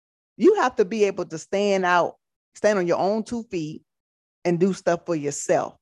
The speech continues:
You know, that's why I don't like to see parents doing that with their kids. It's all right to be a mom,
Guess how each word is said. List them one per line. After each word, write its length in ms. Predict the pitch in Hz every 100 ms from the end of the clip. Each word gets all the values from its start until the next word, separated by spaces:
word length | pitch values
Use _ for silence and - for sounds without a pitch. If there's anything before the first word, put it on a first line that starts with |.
| _ _ _ _ _ _ _ _
You 120 | 190
know, 140 | 180
that's 320 | 180 202 254 220
why 300 | 185 160 -
I 460 | 180 196 196 190 160
don't 320 | 185 208 -
like 320 | 160 170 123
to 120 | - 151
see 580 | - 196 165 156 143 - _ _ _ _ - _ _ _
parents 480 | - 240 185 160 -
doing 360 | 147 180 165 156
that 220 | 147 -
with 220 | 160 156
their 140 | 147 131
kids. 640 | - 160 - - - - _ _ _ _ _ _ _ _ _ _
It's 180 | 196 202
all 200 | 208 196
right 280 | 180 175 139
to 100 | 170
be 180 | 160 156
a 60 | 143
mom, 560 | 151 156 151 151 143